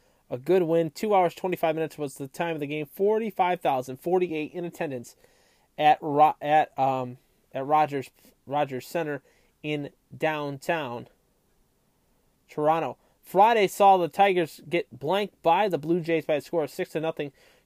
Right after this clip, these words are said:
Shoemaker, the win, he goes to one and oh with a zero E R A. Josh Boyd, the loss, he goes to oh and one with a five point four oh E R A. He went five innings, five hits, four runs. Those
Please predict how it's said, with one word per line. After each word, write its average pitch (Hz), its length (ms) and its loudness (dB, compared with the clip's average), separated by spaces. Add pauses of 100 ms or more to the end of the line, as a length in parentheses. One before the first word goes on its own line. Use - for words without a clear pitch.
Shoemaker, 214 460 2
the 160 80 4
win, 170 100 0
he 170 80 -2
goes 151 180 0
to 151 100 0
one 170 180 -2
and 170 60 2
oh 170 80 2
with 151 100 0
a 131 60 -8
zero 165 260 4
E 156 100 0
R 156 120 2
A. 147 80 0
Josh 156 320 -2
Boyd, 165 260 0
the 143 80 -2
loss, 147 240 0
he 147 80 -10
goes 143 200 -4
to - 120 -8
oh 160 180 -2
and 147 120 -4
one 156 100 -6
with 139 80 -12
a - 60 -8
five 156 260 -2
point 143 160 -8
four 160 320 0
oh 156 300 0
E 160 320 -6
R 131 260 2 (100)
A. 165 280 4 (1200)
He 180 220 0
went 175 220 2 (300)
five 196 380 4
innings, 180 520 -2 (200)
five 202 320 2
hits, 180 240 0
four 214 320 4
runs. 165 320 2
Those 180 380 0